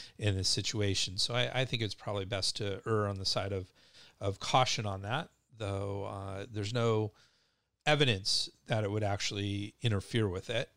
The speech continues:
but let's, let's be cautious with it. Should be used with caution with central nervous system depressants. So that would be your benzodiazepines, as we mentioned, the barbiturates, alcohol, or antipsychotics. So it, it adds antipsychotics into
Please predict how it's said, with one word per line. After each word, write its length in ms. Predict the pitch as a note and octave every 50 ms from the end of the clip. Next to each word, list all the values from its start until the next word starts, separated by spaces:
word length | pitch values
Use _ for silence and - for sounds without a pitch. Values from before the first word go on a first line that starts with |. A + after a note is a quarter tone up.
| _ _ _
but 160 | B2+ A#2+ A#2+ - - -
let's, 300 | - - - - - - -
let's 160 | A2 G2+ -
be 100 | - B2
cautious 460 | - D#3+ E3 D3+ - - G2+ F#2+ -
with 180 | - G#2+ G2+ -
it. 140 | B2 D3 E3+ - _ _ _ - - - - - - -
Should 200 | - - - D3+
be 60 | D#3
used 240 | D#3+ D#3+ D#3 D3 D3
with 100 | C#3 B2+
caution 400 | - - C3+ C3 B2+ - D3 C3
with 100 | A#2+ A2
central 280 | - - B2+ - - B2
nervous 200 | A#2+ A#2+ A#2 A2
system 300 | - B2 A#2 - - G2+
depressants. 880 | G#2 A2+ - - - C#3+ C3 - - C3+ C3 B2+ A#2+ - - - - -
So 140 | - - A2
that 140 | G#2 G2+
would 80 | G2+ G2+
be 80 | G2+ G#2
your 200 | G2+ G2 G#2 G2
benzodiazepines, 1400 | F#2+ A2+ G#2+ G#2+ F#2+ G2 G#2+ F#2+ G2 G2 G2 F#2+ F#2+ F#2+ G2 G2 G2+ A2 G#2+ G#2 G#2 G2 G2 G2+ G#2+ G2 F#2+ G2
as 120 | F#2+ G2+
we 60 | G2
mentioned, 340 | F#2+ G2 F#2+ F#2 - - F#2+
the 80 | G2 F2+
barbiturates, 600 | F#2 F#2 F2+ F#2 F#2+ - - G#2+ G2 G2+ F#2 - - - - - - - -
alcohol, 520 | A2 A#2 A#2+ - B2 A2+ A#2 A2+ A2 - -
or 140 | D3+ E3
antipsychotics. 1000 | F3 F3 F3 D#3+ D3+ - - B2 A#2 - - - - D3 C#3 C3+ G#2 F#2+ - -
So 340 | - - - - A2+ G2+ G2+
it, 140 | G2 G2+ -
it 160 | A#2 G#2 G2+
adds 380 | G#2+ G#2 G#2 G2+ F2+ F2+ - - - -
antipsychotics 720 | A#2 G#2+ F#2+ - - A2+ - - - G#2 G#2+ G#2+ - -
into 540 | C3 G#2 G2 F#2+ - - - G2+ G2 G2